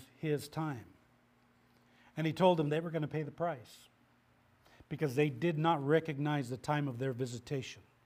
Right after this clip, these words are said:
That's an important thing to grasp. And let me tell you why. There's something expected of us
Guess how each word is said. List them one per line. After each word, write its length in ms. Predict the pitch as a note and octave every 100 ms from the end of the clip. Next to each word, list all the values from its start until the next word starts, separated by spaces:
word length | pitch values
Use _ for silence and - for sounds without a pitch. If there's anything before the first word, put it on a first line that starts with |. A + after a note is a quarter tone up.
| _ _ _ _ _ _ _ _ _ _ _ _ _ _ _ _ _ _ _ _ _ -
That's 260 | F3+ F#3+
an 60 | G#3+
important 380 | G#3 G#3+ G#3 E3+
thing 160 | G3+
to 60 | D3+
grasp. 500 | D3 F#3+ D3+ - - - - _ _ _ D3
And 80 |
let 80 | E3
me 80 | F3
tell 180 | F3 F3
you 100 | E3
why. 300 | D#3+ D#3 A#2+ F#2+ - - _ _ _ _ _ _ _ _ _ _ _ _ D#3
There's 160 | C#3+
something 340 | F3+ F3 F3+ D3+
expected 500 | - - D#3+ D#3 C#3+
of 120 | C3+
us 500 | C3 G2+ - -